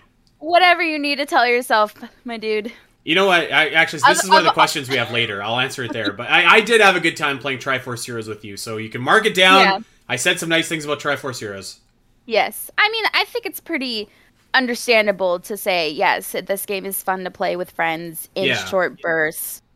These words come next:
Speaker 1: but not alone all the way through.
Speaker 2: Was, was that you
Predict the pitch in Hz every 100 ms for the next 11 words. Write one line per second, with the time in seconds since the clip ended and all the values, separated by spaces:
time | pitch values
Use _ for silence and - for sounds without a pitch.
0 | _ - 170 156 113 - _ 185 170 160
1 | 160 139 147 - - - - - _ _
2 | - 156 196 190 160 170 202 285 262 160
3 | 180 190 202